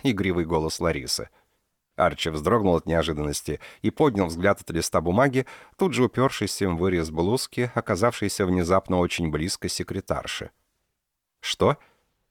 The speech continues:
переспросил, пялясь на открывшиеся взору во всей красе приятной округлости, тоже покрытые ровным бронзовым загаром, как он успел рассмотреть.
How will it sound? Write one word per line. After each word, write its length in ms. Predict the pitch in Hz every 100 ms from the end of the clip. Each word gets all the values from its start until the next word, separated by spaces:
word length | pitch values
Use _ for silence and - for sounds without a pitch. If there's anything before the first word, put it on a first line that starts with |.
| _ -
переспросил, 720 | 90 78 - 78 - 98 90
пялясь 440 | 90 87 82 -
на 80 | 82
открывшиеся 680 | 76 - 87 - 82 - 80
взору 340 | 71 82 95
во 140 | 82 76
всей 200 | - 78
красе 400 | - 78 - 92
приятной 480 | - 80 76 80 80
округлости, 680 | - 71 67 67 - 71 - _ _ _ -
тоже 280 | - 78 76
покрытые 520 | 76 85 82 87 78
ровным 400 | 82 95 92 87
бронзовым 500 | 80 78 80 78 80
загаром, 500 | 87 85 69 62 64
как 200 | - -
он 100 | 71
успел 300 | - 71 67
рассмотреть. 680 | 71 76 71 - - -